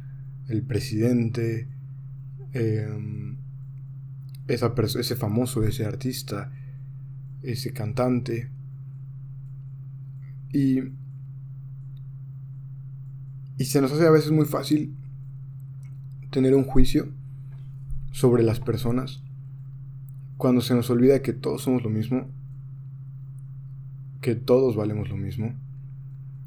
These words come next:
y que todos pasamos por lo mismo en, en cierto nivel. O sea, porque una persona haya nacido en cierto lugar, en cierto otro, no,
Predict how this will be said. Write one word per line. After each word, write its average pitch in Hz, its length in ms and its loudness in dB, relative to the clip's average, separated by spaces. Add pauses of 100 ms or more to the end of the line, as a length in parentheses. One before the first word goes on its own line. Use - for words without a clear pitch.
(720)
y - 120 -4
que 151 120 2
todos 175 380 2
pasamos 175 500 0
por 165 200 10
lo 156 80 6
mismo 151 480 2
en, 135 280 -4
en 131 160 2
cierto 139 320 2
nivel. 131 460 0
O 120 80 -6
sea, 120 160 0
porque 127 300 -2
una 135 160 2
persona 120 400 0
haya 120 160 2
nacido 113 340 -2
en 117 80 -2
cierto 113 320 -4
lugar, 113 300 2
en 110 100 -2
cierto 113 280 -2
otro, 120 260 -4
no, 117 200 -6